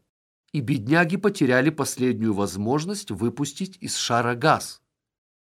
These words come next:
Тогда воздухоплаватель посоветовал двум своим спутникам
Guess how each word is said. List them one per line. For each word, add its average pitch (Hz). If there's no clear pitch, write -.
Тогда 113
воздухоплаватель 131
посоветовал 113
двум 123
своим 120
спутникам 185